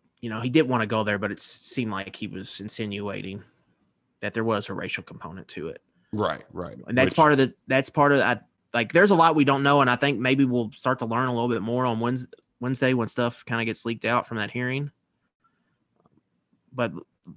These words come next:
Speaker 1: my point, my biggest point is we really haven't he-, like, haven't heard on record what the player, what the,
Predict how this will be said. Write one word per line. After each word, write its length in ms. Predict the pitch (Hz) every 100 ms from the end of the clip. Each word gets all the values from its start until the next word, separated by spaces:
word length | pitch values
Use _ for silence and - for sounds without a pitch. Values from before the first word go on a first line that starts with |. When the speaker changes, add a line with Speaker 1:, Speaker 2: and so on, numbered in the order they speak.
| 107
Speaker 1:
my 160 | 147
point, 340 | 160 151 76 - _
my 160 | 123 147
biggest 300 | 147 127 -
point 180 | 120
is 120 | 113 143
we 100 | 160
really 240 | 202 208
haven't 280 | 151 143 131
he-, 100 | - -
like, 340 | 127 110 - _ _ _ _ _ _ _ _ _
haven't 300 | - 143 135
heard 360 | 120 131 123 110 52 _
on 180 | 127 127
record 440 | 117 113 113 107
what 220 | 110 113 -
the 60 |
player, 340 | 101 123 113 -
what 160 | -
the, 80 | 120